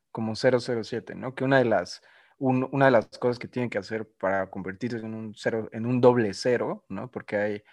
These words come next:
hay, hay, este, hay otros agentes, hay el, hay el doble, el doble, eh,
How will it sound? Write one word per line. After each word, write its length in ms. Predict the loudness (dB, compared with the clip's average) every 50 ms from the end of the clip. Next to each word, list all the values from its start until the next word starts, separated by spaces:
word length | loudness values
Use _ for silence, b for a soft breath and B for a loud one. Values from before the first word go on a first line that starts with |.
| b b b b b _
hay, 560 | -2 0 0 0 0 -2 -4 -6 -8 -10 -10 -12 -12
hay, 380 | -12 -10 -10 -10 -10 -10 -12 -14
este, 640 | -14 -16 -20 -20 _ -18 -16 -14 -14 -14 -16 -18 -16 -8
hay 160 | -4 0 0
otros 240 | 0 0 -2 -4 -6
agentes, 400 | -8 -8 -8 -8 -8 -8 -10 -10
hay 140 | -8 -8 -8
el, 180 | -8 -10 -8 -8
hay 200 | -6 -6 -6 -8
el 200 | -10 -12 -14 -12
doble, 320 | -8 -8 -8 -6 -8 -10 -10
el 480 | -12 -12 -14 -14 -14 -14 -14 -16 -14 -10
doble, 560 | -8 -8 -6 -6 -6 -6 -6 -8 -10 -12 -14
eh, 420 | -18 -20 -20 -20 -18 -18 -20 -20